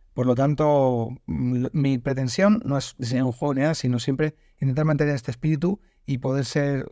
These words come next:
un transmisor del mismo. Y no estoy hablando de ser el pesado que se lleva los juegos a todos sitios, que también lo he sido, ¿eh? Que también lo he sido. Igual aún lo sigo siendo, pero intento eso, controlarlo.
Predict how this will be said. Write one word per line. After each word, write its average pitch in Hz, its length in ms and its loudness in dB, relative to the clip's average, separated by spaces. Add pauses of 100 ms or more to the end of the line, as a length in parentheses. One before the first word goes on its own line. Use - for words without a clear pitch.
(120)
un 139 380 -2
transmisor 123 680 0 (300)
del 120 200 -4
mismo. 104 360 -4 (420)
Y 143 60 -4
no 143 60 0
estoy 185 160 2
hablando 170 260 2
de 160 40 0
ser 175 160 0
el 160 80 0
pesado 147 320 -2
que 151 60 -2
se 147 80 -2
lleva 151 140 0
los 139 80 -2
juegos 143 240 -4
a 131 40 -2
todos - 180 -4
sitios, 156 360 -2 (220)
que 156 120 2
también 156 280 4
lo 175 80 6
he - 20 0
sido, 120 320 0
¿eh? 180 140 -2 (580)
Que 135 140 -4
también 147 260 2
lo 160 60 6
he 156 40 4
sido. 180 440 0 (440)
Igual 156 360 4
aún 160 220 4
lo 156 80 2
sigo 156 180 0
siendo, 175 260 4
pero 143 140 2
intento 143 720 2
eso, 131 500 -2 (380)
controlarlo. 131 720 2